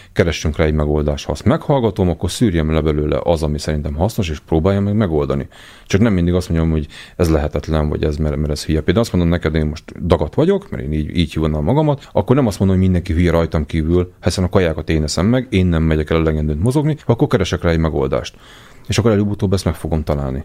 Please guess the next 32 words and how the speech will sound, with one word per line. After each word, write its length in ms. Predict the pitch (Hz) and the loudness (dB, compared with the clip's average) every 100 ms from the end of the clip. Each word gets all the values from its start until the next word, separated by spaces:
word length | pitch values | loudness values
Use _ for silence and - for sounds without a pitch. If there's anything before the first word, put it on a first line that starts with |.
| - | -4
Vagy 180 | 110 92 | 0 0
türelem, 420 | - 82 67 69 | 0 -2 -2 -2
vagy 140 | 123 160 | -2 0
lehet, 160 | 127 | 0
hogy 80 | 120 | -2
soha 180 | - 80 | -2 -2
nem 120 | 78 | -2
fogom 240 | 78 76 76 | -4 -2 -2
megoldani, 500 | 80 78 80 85 90 - - | 0 0 2 0 0 -8 -4
de 140 | 92 | 0
senkit 360 | 92 120 101 90 | 2 0 0 0
nem 120 | 90 | 2
hibáztat. 420 | 87 80 78 - | 2 0 -2 0
Nem 100 | 95 | 0
azt 140 | 104 - | 0 0
mondtam 240 | 82 85 | -2 0
neked, 240 | 80 80 80 | 0 -2 -4
hogy 140 | 80 - - - | -4 -6 -8 0
azért 240 | 101 104 | 2 2
vagyok 220 | 85 80 | 2 -2
kövér, 400 | - 98 117 110 - | 0 0 2 0 0
mert 260 | 90 82 | 2 2
sokat 280 | - - 80 | -2 -2 0
dolgozok, 480 | 85 80 80 80 73 | 2 2 0 -2 0
mert 140 | 87 | 0
ez 120 | 82 | 0
a 40 | 80 | 0
baj, 200 | 76 78 | 0 2
mert 180 | 80 76 | 0 -2
az, 40 | |
tehát 120 | 76 | -2
nem 140 | 82 | 0